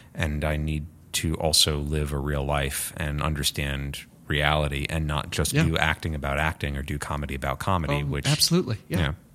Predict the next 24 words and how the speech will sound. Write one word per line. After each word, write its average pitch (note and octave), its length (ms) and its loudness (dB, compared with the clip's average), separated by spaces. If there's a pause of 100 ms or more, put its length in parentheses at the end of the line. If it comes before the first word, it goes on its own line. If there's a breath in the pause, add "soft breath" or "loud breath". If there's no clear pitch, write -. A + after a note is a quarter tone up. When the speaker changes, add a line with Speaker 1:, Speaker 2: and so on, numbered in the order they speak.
(120 loud breath)
Speaker 2:
Yeah. E3+ 120 0 (440 loud breath)
And A3 100 4
also, A3+ 340 4
what G3 300 -2
you F#3+ 80 4
major E3 420 4
in C3 140 4
in A#2 160 0
college A#2 500 0
is A#2 140 0
not A#2+ 160 -4
necessarily B2 720 0
have B2+ 200 0
any C3+ 160 0
correlation G#2 680 2
with G2 140 -2
what A2 160 -2
you're G#2 100 -4
gonna G2+ 180 2
do A2+ 200 4
in G#2+ 80 4
your G2 120 4
life. A2 420 0
Speaker 1:
Yeah. D#2 160 4